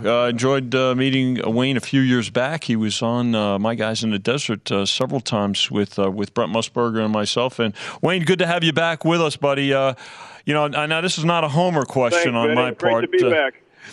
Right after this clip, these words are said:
Speaker 1: not a homer question on my part, but I do have to, I do have to ask you a question related to, uh,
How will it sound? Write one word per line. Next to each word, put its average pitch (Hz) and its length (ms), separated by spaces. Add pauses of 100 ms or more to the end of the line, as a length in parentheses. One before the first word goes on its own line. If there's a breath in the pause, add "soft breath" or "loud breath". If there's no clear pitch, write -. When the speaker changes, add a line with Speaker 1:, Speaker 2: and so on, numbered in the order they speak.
(360 loud breath)
Speaker 1:
not 202 160
a 196 40
homer 196 280
question 165 420
on 139 120
my 170 200
part, 135 360
but 131 240
I 131 140
do 190 160
have 185 220
to, 143 300
I 139 100
do 170 120
have 202 140
to 160 80
ask 160 260
you 139 200
a 123 60
question 170 380
related 143 480
to, 131 300
uh, 117 240